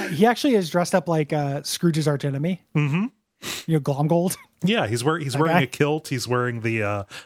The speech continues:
Speaker 2: the flat cap. He's got a, he's got a big cigar in his, in his mouth that has a grimace, and he, he talks like Shrek. So he's
Speaker 1: Yes.
Speaker 2: hit-, he's hitting all of the, uh, he's hitting all the marks here. Um, but
Speaker 1: Mm-hmm.
Speaker 2: the Scotsman commands, "Hey,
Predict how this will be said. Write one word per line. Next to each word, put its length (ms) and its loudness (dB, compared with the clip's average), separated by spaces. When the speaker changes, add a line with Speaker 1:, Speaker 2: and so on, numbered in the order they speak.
Speaker 2:
the 60 0
flat 280 0
cap. 380 -2
He's 160 0
got 200 0
a, 120 0
he's 100 -4
got 140 0
a 60 0
big 220 -2
cigar 520 0
in 60 -6
his, 220 -4
in 140 -2
his 180 -4
mouth 260 -2
that 80 -2
has 160 -2
a 40 -4
grimace, 460 -2
and 260 0
he, 160 0
he 100 2
talks 280 0
like 140 -8
Shrek. 460 -8
So 460 -2
he's 340 0
Speaker 1:
Yes. 300 2
Speaker 2:
hit-, 100 -18
he's 260 0
hitting 280 -2
all 220 0
of 140 -4
the, 300 -2
uh, 160 -4
he's 260 -4
hitting 220 -2
all 160 0
the 80 -4
marks 340 -6
here. 340 -6
Um, 360 0
but 360 0
Speaker 1:
Mm-hmm. 20 -2
Speaker 2:
the 160 0
Scotsman 420 -2
commands, 400 -2
"Hey, 320 -2